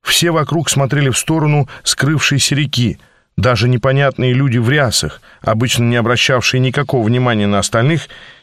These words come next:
сейчас стояли на ногах и растерянно глядели на восток, где навсегда остался неизвестный. Только старик в ушанке всё так же неподвижно сидел на своём обычном месте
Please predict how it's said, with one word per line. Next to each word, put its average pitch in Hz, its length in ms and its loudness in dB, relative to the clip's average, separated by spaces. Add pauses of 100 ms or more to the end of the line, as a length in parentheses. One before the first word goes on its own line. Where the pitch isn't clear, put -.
сейчас 156 600 0
стояли 135 580 0
на 107 160 0
ногах 113 420 0 (340)
и 127 100 0
растерянно 151 600 0
глядели 131 400 0
на 143 140 2
восток, 135 480 -2 (280)
где 104 280 0
навсегда 120 720 0 (100)
остался 127 760 0 (200)
неизвестный. 117 880 0 (600)
Только 139 260 0
старик 147 400 0
в 135 60 0
ушанке 127 500 0
всё - 180 -4
так 143 220 0
же 107 100 0
неподвижно 113 540 0
сидел 107 420 0 (260)
на 107 100 -2
своём 120 480 0
обычном 107 500 0
месте 139 500 0